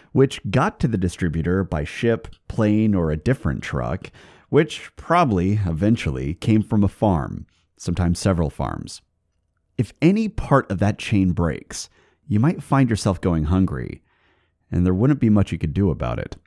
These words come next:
And there's another kind of risk that comes from all the complexity and interconnectedness. It becomes possible that the crises of people who live far away with no direct connection to your life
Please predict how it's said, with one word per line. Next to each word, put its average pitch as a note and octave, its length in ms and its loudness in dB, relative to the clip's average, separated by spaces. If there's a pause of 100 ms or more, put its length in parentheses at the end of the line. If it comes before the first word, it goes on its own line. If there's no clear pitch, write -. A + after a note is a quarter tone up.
(600)
And C3+ 140 6
there's D#3 140 6
another D#3 300 6
kind G2+ 220 0
of D#2 100 -2
risk D2+ 280 -6
that E2+ 140 -2
comes F2 200 0
from F2 200 0
all E2 100 0
the D2+ 80 -4
complexity D#2+ 640 -2
and D2 80 0
interconnectedness. B1 960 -8 (600)
It G#2 140 0
becomes D#3 400 2
possible F2+ 760 -2
that F#2 120 0
the F#2 60 -2
crises C3 680 2
of G#2 100 -4
people G#2+ 320 0
who F2+ 100 2
live F#2+ 160 2
far A2+ 340 4
away G2+ 440 2 (240)
with G#2+ 180 0
no C3+ 240 6
direct D3+ 360 0
connection C3+ 440 0
to - 120 -2
your G2 120 4
life F#2 540 -2